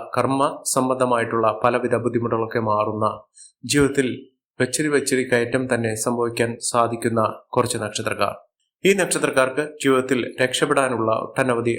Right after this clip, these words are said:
അവസരങ്ങൾ ഒരുങ്ങുന്നു. അവരുടെ ജീവിതത്തിൽ പലപ്പോഴും ആഗ്രഹിച്ച കാര്യങ്ങൾ, ആഗ്രഹിച്ച ഒരു ജോലി, ആഗ്രഹിച്ച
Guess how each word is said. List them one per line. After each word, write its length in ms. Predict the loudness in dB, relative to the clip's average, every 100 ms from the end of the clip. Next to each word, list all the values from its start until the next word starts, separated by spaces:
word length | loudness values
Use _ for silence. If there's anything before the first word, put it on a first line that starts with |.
| -2
അവസരങ്ങൾ 580 | 2 2 2 0 0 0 -2
ഒരുങ്ങുന്നു. 320 | -2 -2 -4 -6 -10 -20 _ _ _
അവരുടെ 220 | 2 4 2
ജീവിതത്തിൽ 420 | 0 0 0 0 0 -8 -16 _ _ _
പലപ്പോഴും 540 | 2 2 2 2 2 -2 0 2
ആഗ്രഹിച്ച 380 | 2 0 0 0 2
കാര്യങ്ങൾ, 360 | 2 0 -2 -4 -10 _ _ 0
ആഗ്രഹിച്ച 340 | 2 0 0 0
ഒരു 80 | 0 0
ജോലി, 300 | 0 0 -4 -8 _ -2
ആഗ്രഹിച്ച 360 | 2 0 2